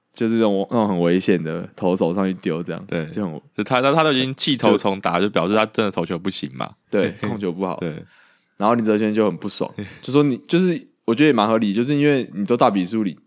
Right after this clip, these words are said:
Speaker 1: 落后了嘛，那你是不是就是应该找一个，你要找野手上去丢，你就找一个
Speaker 2: 慢一点。
Speaker 1: 一定丢进去好球带的，
Speaker 2: <laughs>
Speaker 1: 慢一点没关系，就丢进去，不要再，不要丢到人，然后不要一直保送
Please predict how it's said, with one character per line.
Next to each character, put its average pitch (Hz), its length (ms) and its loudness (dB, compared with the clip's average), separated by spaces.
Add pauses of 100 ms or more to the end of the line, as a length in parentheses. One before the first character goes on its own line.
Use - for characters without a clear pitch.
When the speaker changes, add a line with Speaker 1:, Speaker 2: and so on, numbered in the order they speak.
Speaker 1:
落 107 180 0
后 101 160 0
了 - 60 -6
嘛， - 200 -16 (760)
那 139 160 2
你 104 240 0
是 120 140 -4
不 120 60 0
是 113 60 -2
就 120 100 0
是 113 100 -2
应 113 60 -2
该 107 140 2
找 80 180 -4
一 82 60 -6
个， 85 260 -6 (840)
你 113 120 -6
要 120 60 4
找 127 160 6
野 107 80 4
手 110 100 2
上 107 140 0
去 107 80 -2
丢， 101 220 2
你 95 40 -2
就 107 100 -2
找 95 220 0
一 92 40 -4
个 92 180 2
Speaker 2:
慢 104 180 2
一 104 60 -4
点。 104 160 0
Speaker 1:
一 - 20 2
定 120 80 -2
丢 110 160 4
进 101 160 -4
去 104 100 -2
好 92 140 -4
球 85 140 -4
带 85 200 -2
的， - 140 -10 (360)
Speaker 2:
<laughs> - 400 -12
Speaker 1:
慢 135 140 4
一 139 40 2
点 117 120 2
没 87 120 -4
关 92 180 -2
系， 87 220 -8
就 123 100 -2
丢 117 220 2
进 104 160 -2
去， 104 240 -2
不 - 120 -2
要 107 120 4
再， 117 240 4 (640)
不 - 60 -2
要 113 80 4
丢 117 160 4
到 113 80 4
人， 85 340 -4 (240)
然 95 140 -4
后 104 240 2
不 90 140 -4
要 95 60 4
一 110 60 2
直 107 60 -4
保 69 240 -4
送 87 320 -4